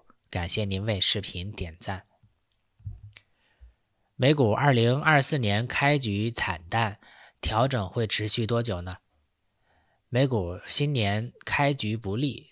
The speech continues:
投资者在二零二四年伊始突然变得谨慎起来，货币市场基金再次获得青睐。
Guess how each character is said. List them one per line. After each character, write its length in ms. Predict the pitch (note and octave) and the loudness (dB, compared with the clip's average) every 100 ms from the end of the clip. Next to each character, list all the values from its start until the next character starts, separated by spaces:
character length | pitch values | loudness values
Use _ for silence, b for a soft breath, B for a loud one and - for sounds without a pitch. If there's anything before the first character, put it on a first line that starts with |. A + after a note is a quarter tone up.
| - | -10
投 160 | A2+ | -6
资 180 | A#2 D3+ | -2 0
者 280 | D3 F#2+ E2+ | 0 -2 -2
在 160 | G#2 A#2 | 0 4
二 180 | C#3+ | 4
零 140 | B2 C3+ | 4 2
二 160 | C3+ | 0
四 220 | - - A#2+ | 0 -4 -2
年 260 | G2+ A2 | -2 0
伊 120 | C#3 | 0
始 440 | C3+ - E2 D#2+ - b b - | 0 0 -4 -10 -14 b b -2
突 160 | D#3+ | 4
然 240 | C#3+ G#2+ B2 | 4 4 2
变 240 | C#3+ A#2 | 0 0
得 160 | G2+ G2+ | -2 -2
谨 300 | G#2 D#2+ E2 | -4 -4 -2
慎 240 | C3+ A2+ | -2 -2
起 140 | - | -6
来， 300 | E2 D#2+ F2 _ B B B B _ | -6 -10 -12 _ B B B B _
货 180 | D3+ | 2
币 160 | C3+ B2+ | 4 4
市 220 | - A#2+ | 2 2
场 260 | G#2+ F2 E2+ | 0 -4 -4
基 140 | A2+ | -4
金 340 | A#2 A#2+ A#2+ A2+ | -2 -4 -4 -4
再 240 | C#3+ A#2+ | 0 2
次 220 | - A2+ | 0 -4
获 220 | G2 G#2+ | -4 -6
得 160 | F#2+ F2+ | -6 -4
青 240 | - A2+ | -4 -4
睐。 280 | A2+ G2+ - | -4 -4 -6